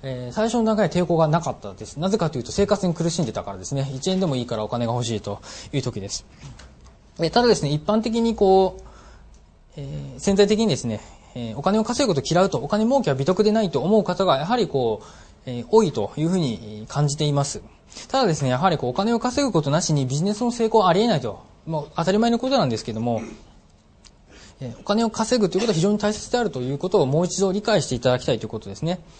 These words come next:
お金を稼ぐというのは、あの、サービスや商品に対する対価であって、えー、稼ぐということは、えー、非常に価値ある行為をしていると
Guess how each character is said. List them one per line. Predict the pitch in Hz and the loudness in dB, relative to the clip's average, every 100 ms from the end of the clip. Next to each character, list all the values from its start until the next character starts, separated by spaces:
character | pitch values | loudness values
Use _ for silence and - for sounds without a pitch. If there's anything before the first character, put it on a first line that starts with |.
| - - - | -16 -12 -2
お | |
金 | 151 180 | 2 4
を | 202 | 4
稼 | 220 254 | 2 2
ぐ | 214 | 2
と | 185 | 0
い | |
う | |
の | 175 | -2
は、 | 113 | -2
あ | 113 | -4
の、 | 110 | -2
サ | 165 | 2
ー | 170 | 2
ビ | 190 | 2
ス | 208 | 2
や | 202 | 2
商 | 190 226 226 | 6 6 6
品 | 160 | 2
に | |
対 | 131 127 | 0 -2
す | 127 | -2
る | 113 | -6
対 | - 220 | -2 2
価 | 196 | 2
で | 117 | 2
あ | 104 | -2
っ | |
て、 | - 123 113 - - - 120 | -2 -4 -4 -6 -20 -20 -16
え | |
ー、 | 117 | -12
稼 | - 180 254 | -8 -2 0
ぐ | 226 | 2
と | 196 | -2
い | |
う | |
こ | 202 | -4
と | 302 | 0
は、 | 277 127 - - - - _ - _ - - - - - | 0 0 -6 -20 -20 -20 _ -20 _ -20 -20 -20 -18 -12
え | |
ー、 | 123 | -4
非 | |
常 | 170 | 0
に | 233 | 0
価 | 220 285 | -2 -2
値 | 262 | 0
あ | |
る | 156 | 0
行 | - 190 | 0 0
為 | 131 | 0
を | |
し | - | -2
て | 156 | -2
い | |
る | 180 | -2
と | 151 107 | -4 -8